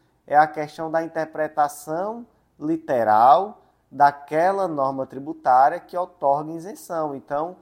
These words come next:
artigo cento e onze, inciso dois do Código Tributário Nacional. Interpreta-se literalmente a legislação tributária que disponha sobre outorga de isenção.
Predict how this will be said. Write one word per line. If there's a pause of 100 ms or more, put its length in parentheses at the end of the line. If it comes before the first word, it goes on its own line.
(200)
artigo
cento
e
onze,
inciso
dois
do
Código
Tributário
Nacional. (340)
Interpreta-se
literalmente (280)
a
legislação
tributária
que
disponha
sobre (320)
outorga
de
isenção.